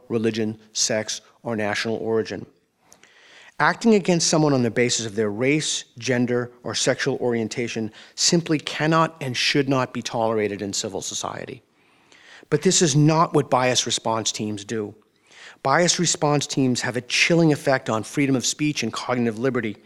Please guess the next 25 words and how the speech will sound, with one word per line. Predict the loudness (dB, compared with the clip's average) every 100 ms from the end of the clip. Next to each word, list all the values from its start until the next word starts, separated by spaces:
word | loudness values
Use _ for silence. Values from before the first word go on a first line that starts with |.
| -20 -20 -18 -2
and | 2
our | 4
ability | 4 2 2 2
to | 2 -2
honestly | -4 -2 0 0 -2
communicate | 0 2 4 4 0 -4
with | -4
each | -6 -4
other, | -4 -2 -4 -8 -12
because | -8 -2 0
it's | 0 0
an | 0
enforcement | -2 -4 -4 0 0 0 0
mechanism | 0 -2 -2 -2 -2 -4
for | -4 -6
inclusion. | -6 -6 -4 -4 -4 -10 -14 _ _ _ _ _ _ _ _ -20 -20 -2
This | 2 2
is | 2
how | 2
it | 2
works. | 2 -2 -2 -4 -8 -8 _ _ _ _ _ _ _ _ -20 -20 -6
If | -2 0
someone | 2 4 4 2
feels | 0 0 0 -6 2
intellectually | 4 4 2 0 0 0 2 2 0 -4